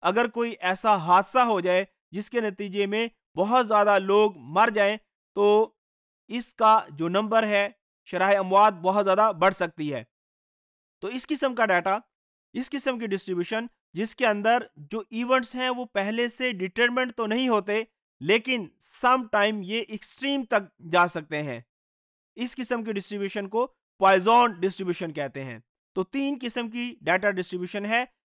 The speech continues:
पहली जो टाइप है वो नॉर्मल डिस्ट्रीब्यूशन है जो कि नॉर्मल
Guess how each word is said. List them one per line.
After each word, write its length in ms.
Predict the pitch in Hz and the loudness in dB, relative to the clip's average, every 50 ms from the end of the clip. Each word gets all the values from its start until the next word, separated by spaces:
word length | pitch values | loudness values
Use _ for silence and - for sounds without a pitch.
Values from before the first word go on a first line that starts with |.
| _ _ - | _ _ -2
पहली 280 | 185 196 202 220 254 262 | 0 2 2 2 0 0
जो 120 | 233 254 247 | 0 0 0
टाइप 380 | - 220 196 196 202 208 196 208 | 2 2 2 4 4 2 0 -2
है 180 | 214 226 233 233 226 196 - _ 165 | -2 0 0 0 -2 -4 -10 _ -2
वो 240 | 185 214 220 214 - 127 | 2 4 4 4 2 -2
नॉर्मल 440 | 135 139 156 170 175 190 214 233 226 | -4 0 4 4 4 4 4 0 -2
डिस्ट्रीब्यूशन 540 | 240 233 - - 247 240 240 226 247 240 247 | -2 -6 -8 -8 -8 -8 -6 -6 -6 -4 -2
है 200 | 247 254 254 254 _ _ _ _ _ - | -2 -4 -4 -6 _ _ _ _ _ -4
जो 160 | 147 185 202 | 0 0 0
कि 240 | 202 - 233 233 233 | 0 0 -2 -2 -2
नॉर्मल 580 | 208 170 160 165 175 190 202 208 214 226 220 | -2 -2 0 4 6 6 6 4 4 2 0